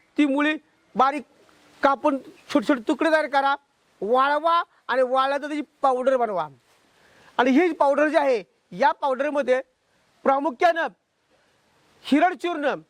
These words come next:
कोणतेही आयुर्वेदिक मेडिकलमध्ये तुम्ही जे याला हिरडा चूर्ण ज्याला म्हणतो आपण हिरडा, हिरडा चूर्ण घ्या, आणा. समप्रमाणामध्ये, अ, घाणेरीची पावडर एक चमचा घेतला तर एक चमचा हिरडा चूर्ण, असं दोन्ही एकत्र ठेवा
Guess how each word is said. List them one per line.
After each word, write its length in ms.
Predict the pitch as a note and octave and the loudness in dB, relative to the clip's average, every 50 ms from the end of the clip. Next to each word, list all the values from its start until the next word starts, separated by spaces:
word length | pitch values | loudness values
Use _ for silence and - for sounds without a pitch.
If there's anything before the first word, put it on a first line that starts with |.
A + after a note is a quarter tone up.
| _ _ _ _ _ _ | _ _ _ _ _ _
कोणतेही 380 | - C#4 C#4+ C4+ G#3 C#4+ D#4 E4 | -2 -2 -2 -2 -4 -6 -6 -4
आयुर्वेदिक 480 | C4+ A3 A#3+ C4 D4 C#4+ C4 D#4+ C4+ | -2 0 2 2 0 0 -4 -8 -6
मेडिकलमध्ये 520 | C4+ C4+ C#4+ C#4 C4+ C4+ C#4 C4 C4+ A3 - | -4 -2 -2 -2 -4 -4 -6 -6 -6 -6 -6
तुम्ही 160 | B3 C4+ B3+ | -6 -4 -2
जे 80 | B3+ | 0
याला 160 | C4+ C4 C4+ B3 | 0 0 0 -2
हिरडा 380 | G3 G#3+ C4 C4+ C4 C4+ C4+ | -2 -4 -6 -4 -2 -2 -4
चूर्ण 220 | C4+ - C#4+ C4 C4 | -2 -4 -6 -4 -4
ज्याला 140 | B3+ A#3+ | -4 -4
म्हणतो 160 | A#3+ A#3 A3+ A3+ | -2 -2 -2 -2
आपण 100 | G#3+ G#3+ | -2 -2
हिरडा, 360 | G#3+ A#3 A3+ G3+ F#3+ D#3+ C#3+ - _ _ _ _ _ _ _ _ _ _ _ _ _ - _ _ | -2 -2 -2 -2 -2 -4 -4 -10 _ _ _ _ _ _ _ _ _ _ _ _ _ -20 _ _
हिरडा 380 | - - D4 D4+ C4+ B3+ D4+ D4+ | -2 0 0 0 2 0 0 -2
चूर्ण 360 | - - D#4+ D#4+ D4+ C#4+ D#4 | -2 -2 -4 -2 -2 -2 -2
घ्या, 160 | B3+ C#4+ C#4+ | 0 0 0
आणा. 280 | B3+ C4+ C#4 C#4+ D4 D#4 - _ _ _ _ _ _ _ _ _ _ _ _ - - | 0 0 0 0 -2 -2 -4 _ _ _ _ _ _ _ _ _ _ _ _ -4 0
समप्रमाणामध्ये, 960 | - E4 E4 F#4 F4+ F4+ E4+ E4 D#4 D#4 D4+ D4+ D4 D4+ D4 C4+ C4+ A3+ F3+ D#3 _ _ _ _ _ _ _ _ _ _ _ _ _ _ _ _ - | 0 2 2 0 0 0 0 0 0 -2 -4 -4 -4 -4 -4 -2 -4 -4 -4 -8 _ _ _ _ _ _ _ _ _ _ _ _ _ _ _ _ 0
अ, 60 | - G#2+ G#2+ G#2+ G2+ G2+ G#2 - - _ _ _ _ _ _ - | 0 2 2 2 0 -2 -4 -8 -14 _ _ _ _ _ _ -14
घाणेरीची 600 | - F3+ F#3+ B3+ A#3 B3 C4 D4 D#4+ E4 A3+ - E4 | -6 0 0 2 2 2 0 0 0 0 0 0 0
पावडर 440 | C#4+ F4+ D#4+ D#4 D4+ C4 D#4 D#4+ D#4+ - _ _ _ - | 2 2 2 2 2 2 2 0 0 -4 _ _ _ -4
एक 160 | B3 D4 C#4 - - | -4 -4 -2 0 -2
चमचा 260 | D#4+ D4+ B3 - D4+ | -2 -2 -2 -4 -4
घेतला 400 | C#4+ D4+ C#4+ D4+ D4+ D#4 D#4 E4+ - _ _ _ - | -2 -2 -4 -2 0 0 0 0 -4 _ _ _ -8
तर 80 | C4 | -4
एक 200 | B3+ A#3+ D4+ D#4 - - | 0 0 0 0 0 -2
चमचा 240 | D#4 D4 B3 E4+ D#4 | -2 -2 -2 -2 -2
हिरडा 240 | C#4 C#4+ D4 D4+ | -2 0 0 0
चूर्ण, 380 | D4+ G3 D4 F4 D#4+ B3 A3 F#3 E3+ - _ _ _ _ _ _ - _ - | -2 -2 -4 -4 -4 -2 -4 -4 -4 -8 _ _ _ _ _ _ -10 _ -2
असं 240 | A#3 A#3 C#4+ C#4+ A3 | 0 0 0 -2 0
दोन्ही 320 | C#4 D4 D4+ D4+ D4+ D4+ | -2 0 0 0 0 0
एकत्र 300 | D#4+ - E4 F4 D#4+ F4 | 0 0 -2 -2 -2 -2
ठेवा 380 | D4+ A#3+ E4+ E4 D4+ D4 D4+ | 0 0 0 0 0 0 -4